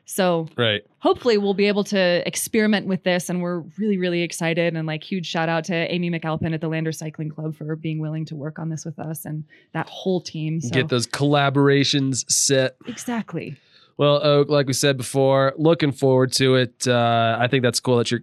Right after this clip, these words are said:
Speaker 2: collaborating and combining the two events. Uh, I'm looking forward to the Student Select Art Show that's gonna be going on today through May fifteenth. Uh, as always, thanks for coming in today. We appreciate it.
Speaker 1: Always.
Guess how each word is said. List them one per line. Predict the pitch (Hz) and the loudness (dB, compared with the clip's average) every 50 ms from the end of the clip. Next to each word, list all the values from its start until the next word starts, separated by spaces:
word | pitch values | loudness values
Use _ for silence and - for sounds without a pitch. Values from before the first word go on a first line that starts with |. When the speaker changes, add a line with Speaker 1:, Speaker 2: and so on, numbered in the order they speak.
| _ _ | _ _
Speaker 2:
collaborating | - - 113 120 123 120 120 120 123 123 123 117 120 117 | -6 -2 0 2 4 4 2 4 4 4 4 4 2 0
and | 117 117 | 0 -2
combining | - 120 117 120 117 117 117 117 117 | -2 -2 0 2 2 2 2 2 2
the | 113 113 | 0 0
two | - - 120 117 117 | 0 2 2 4 4
events. | 113 107 107 117 117 117 117 117 - - - - - - - - - - - - | 2 2 2 2 2 2 2 2 0 0 0 0 -4 -8 -20 -20 -20 -18 -8 -4
Uh, | 107 | -2
I'm | 110 107 107 107 110 123 131 131 | 0 2 2 2 2 2 2 4
looking | 131 123 - 123 113 | 4 2 2 0 0
forward | - 127 123 | 2 2 2
to | 120 117 | 2 2
the | 117 | 0
Student | 107 - - 151 139 131 113 | 0 2 2 2 2 2 0
Select | - 131 127 120 - - - | 0 0 0 -2 -2 0 4
Art | 165 165 165 160 - | 4 4 4 4 2
Show | - - 170 165 160 160 151 | 0 2 4 4 6 6 4
that's | 143 123 - | 2 0 0
gonna | - 147 135 | 0 0 2
be | 131 131 | 2 0
going | 131 143 143 139 139 135 135 131 | 2 2 4 4 4 4 4 4
on | 131 131 127 127 120 | 2 2 2 2 0
today | - - 120 117 113 139 139 139 139 139 135 135 131 131 | -2 -4 -6 -2 0 2 4 4 4 4 4 4 2 4
through | 175 180 180 | 4 4 6
May | 175 165 147 135 131 | 6 4 4 4 2
fifteenth. | - - 131 123 113 - - - 131 123 123 120 120 - _ - - - - - - | 2 2 0 0 0 0 0 2 2 2 2 0 -2 -6 _ -20 -20 -20 -20 -18 -10
Uh, | - - 123 117 117 - | -4 -2 0 0 0 2
as | 160 156 156 151 135 147 | 2 4 4 4 4 4
always, | 143 143 143 143 131 | 4 6 6 4 4
thanks | - 147 139 139 - | 4 2 0 0 -2
for | |
coming | - - 135 120 117 | -2 -2 -2 -2 0
in | 113 110 | -2 -4
today. | 110 104 110 110 | 0 0 2 2
We | 113 110 | 2 0
appreciate | 107 - - 117 - 107 - - - - | -2 -2 -4 -4 -2 -2 -4 -6 -8 -10
it. | - | -6
Speaker 1:
Always. | - 185 175 170 160 151 165 170 | -4 -2 -2 -2 -2 -4 -6 -8